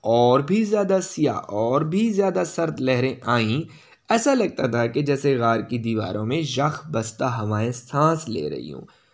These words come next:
मेरे दांत कटकटा रहे थे। उसके साथ साथ मेरे गदले ख्यालात, चिकमाक पत्थरों पर चल रही बकरियां, हंसी उड़ाता हुआ गडरिया, वो औरत और लड़की, मैं बरहना तन, खराशों और ज़ख्मों से लहू लुहान, भूख का मारा हुआ,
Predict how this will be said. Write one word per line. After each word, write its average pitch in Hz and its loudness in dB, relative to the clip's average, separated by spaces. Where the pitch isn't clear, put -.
मेरे 127 4
दांत 117 0
कटकटा 123 -2
रहे 131 0
थे। 120 -6
उसके 170 2
साथ 151 4
साथ 143 4
मेरे 135 4
गदले 131 2
ख्यालात, 131 4
चिकमाक 131 0
पत्थरों 131 -2
पर 131 -4
चल 135 -4
रही 123 0
बकरियां, 131 0
हंसी 127 -2
उड़ाता 123 2
हुआ 127 2
गडरिया, 131 2
वो 147 4
औरत 135 4
और 127 2
लड़की, 127 2
मैं 123 0
बरहना 127 0
तन, 131 -2
खराशों 123 0
और 123 0
ज़ख्मों 123 0
से 123 -2
लहू 123 2
लुहान, 127 2
भूख 127 0
का 123 -2
मारा 120 2
हुआ, 131 2